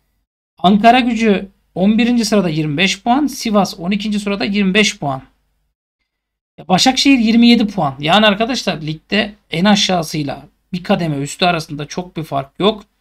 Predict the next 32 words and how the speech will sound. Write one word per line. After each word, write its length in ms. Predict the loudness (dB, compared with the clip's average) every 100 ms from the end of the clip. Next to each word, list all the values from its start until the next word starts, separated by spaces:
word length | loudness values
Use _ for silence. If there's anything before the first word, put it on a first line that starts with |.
| _ _ _ _ _
Aslında 340 | -6 -4 -2 0
en 140 | 0
aşağıdakilerin 680 | 0 2 0 0 -2 -4 -6
kazanması 600 | -6 -6 -4 -4 -6 -4
da 160 | -6 -4
ortalığı 440 | -8 -6 -4 0
iyice 400 | 0 2 2 2
geriyor. 520 | -2 -4 -2 -4 -6 _ _ _ _ -2
İyice 260 | 0 2 2
cadı 240 | 2 0
kazan 240 | -4 -4
olacak. 360 | -4 -4 -6 -8 _ _ -10
Ben 200 | -2 2
bunu 140 | 2 2
size 200 | 0 0
haftalar 380 | 0 0 2
önce 200 | 2 0
söyledim. 320 | -2 -4 -2 -4
Biz 140 | -6
Samsun 460 | -4 -2 0 0 -2
deplasmanına 560 | -2 -4 -4 -2 -2
gittik 420 | 0 -4 -6 -10
dedim. 220 | -10 -12 -18 _ _ -20 -20 _
Samsun 420 | -6 -4 -2 -2
evimizde 380 | -2 -2 -2 0
ağırlayacak 440 | 0 0 -2 -4
olmamız 380 | -2 0 -2 -2
çok 240 | -10 -10 -4
çok 180 | -4
iyi 160 | -2 -2
bir 60 | -2
durum. 220 | -6